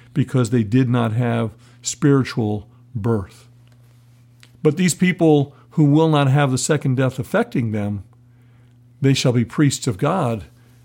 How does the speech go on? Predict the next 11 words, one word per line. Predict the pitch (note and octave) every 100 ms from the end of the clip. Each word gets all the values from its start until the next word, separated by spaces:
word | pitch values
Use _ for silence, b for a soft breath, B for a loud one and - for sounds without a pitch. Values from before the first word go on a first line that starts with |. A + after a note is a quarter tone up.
| b
and | B2+ A#2+
of | -
Christ, | D#3+ F3 A2+ - - - _ _ _ b b b
and | C3 A2
shall | B2
reign | A2+ B2+ C3
with | A#2
him | A#2+ G#2+ G#2+ - b b b
a | C3
thousand | B2+ A#2 G2 A#2
years. | A#2 G#2+ G#2 -